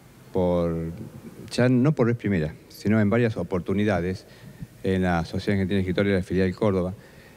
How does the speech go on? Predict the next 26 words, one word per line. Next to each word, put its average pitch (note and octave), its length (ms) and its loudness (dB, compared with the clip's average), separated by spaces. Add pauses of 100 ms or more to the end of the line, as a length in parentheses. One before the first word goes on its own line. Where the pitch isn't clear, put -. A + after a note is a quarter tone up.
(140)
el G#2 680 2
doctor B2 540 -2
Gilberto B2+ 500 -2
Molina, G2+ 500 2 (280)
que F#2 160 -2
era F#2+ 100 2
el F#2 60 0
presidente F2+ 580 -2
de F2 100 0
esa F#2 200 -2
entidad, F#2 440 0 (300)
juntamente B2+ 400 0
con G2 140 -2
algunos G#2 260 0
escritores F#2 400 0
villamarienses, F2 800 2 (360)
entre F#2 520 0
ellos F2+ 460 -2
Olga G2+ 260 0
Fernández F2+ 420 0
Núñez, F#2+ 520 0 (420)
Dolly E2+ 480 0
Pagani, F2+ 600 2 (600)
y G#2+ 200 4
deciden D3 760 0 (200)
crear A2+ 460 2